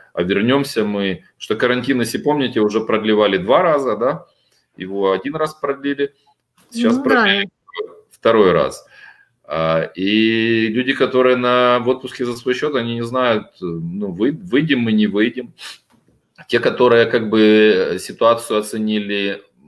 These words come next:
Speaker 1: реально, они просто начали искать новую работу. Разместили резюме на работных сайтах, там, нам отправили, нашим коллегам отправили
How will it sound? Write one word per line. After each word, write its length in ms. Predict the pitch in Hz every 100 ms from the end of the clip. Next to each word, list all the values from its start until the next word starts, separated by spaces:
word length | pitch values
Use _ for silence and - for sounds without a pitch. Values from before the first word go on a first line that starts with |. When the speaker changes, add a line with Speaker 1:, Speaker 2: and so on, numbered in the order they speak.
| 80
Speaker 1:
реально, 380 | 98 113 160 113
они 160 | 92
просто 360 | 107 110 - 98
начали 420 | 90 104 98 85
искать 720 | 82 - 98 - - - - -
новую 300 | 90 87 78
работу. 480 | 73 69 67 69 _ _ _ _ _ _ _ _
Разместили 920 | 85 82 92 92 - 101 98 92 90
резюме 480 | 87 85 87 87 85
на 140 | 80
работных 460 | 80 98 165 165 120
сайтах, 580 | - 110 101 95 90 _ -
там, 440 | 80 73 69 64 76
нам 240 | 101 139
отправили, 720 | 117 - 107 95 87 80 78 _ _ _
нашим 360 | - 80 - 80
коллегам 420 | 85 92 113 98
отправили 720 | 90 - 82 78 76 76 65